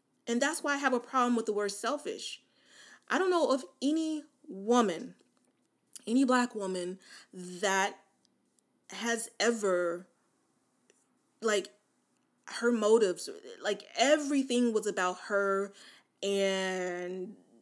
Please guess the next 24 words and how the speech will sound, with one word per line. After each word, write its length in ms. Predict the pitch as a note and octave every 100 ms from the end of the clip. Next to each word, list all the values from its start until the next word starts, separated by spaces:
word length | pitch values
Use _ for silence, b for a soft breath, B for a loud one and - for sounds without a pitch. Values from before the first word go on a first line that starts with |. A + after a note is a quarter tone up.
| -
she 320 | - - A#3
didn't 280 | A3+ A3+ G#3+
give 300 | G#3 G3 G3
two 600 | - - B3 C4 C4 D4+ b b b b b b _ _ _ _ _ _ F#3 C3+ - _
blanks 540 | F#3+ A#3 A#3 G3+ G3+ -
about 480 | G#3 F#3 F3 F3 E3+ - _ _ -
other 200 | F#3+ F#3+
people. 720 | - B3+ B3 A3+ A3 G#3+ G#3
It 160 | - G3+
was 160 | G3+ F#3+
just 240 | F#3 F3+ F#3
all 220 | G3+ A3
about 400 | G3+ F3+ F3+ F3
me, 520 | F#3+ G#3+ G#3+ G#3 G#3 -
and 260 | F3 F3 -
I 100 | G3
don't 160 | G3
care 280 | G3 G#3 G3
about 460 | G3 F3 E3+ F3 -
you, 400 | A3 G#3+ G#3 G#3
and 200 | D#3 E3+ E3+
you, 200 | D#3 G#2+
you 160 | F#3 G3+
know, 360 | F#3 F3 F3